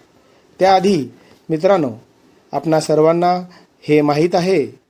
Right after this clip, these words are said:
की आता बारावीनंतर कुठल्याही कोर्सला डायरेक्ट ॲडमिशन होऊ शकत नाही.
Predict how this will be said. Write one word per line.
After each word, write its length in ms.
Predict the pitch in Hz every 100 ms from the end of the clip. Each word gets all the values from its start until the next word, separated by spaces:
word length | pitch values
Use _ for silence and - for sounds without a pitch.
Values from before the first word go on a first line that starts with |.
| _ _ _
की 100 | 160
आता 600 | 151 147 175 175 180 240
बारावीनंतर 800 | 190 139 147 170 196 202 202 143 110 _ _ _ _ _
कुठल्याही 540 | 160 160 175 185 196
कोर्सला 640 | 214 - 180 170 208 147 107 _ _ _ 147
डायरेक्ट 460 | 143 151 175 175 -
ॲडमिशन 440 | 156 147 160 190 165
होऊ 200 | 147 160
शकत 360 | 156 151 135
नाही. 280 | 135 120 117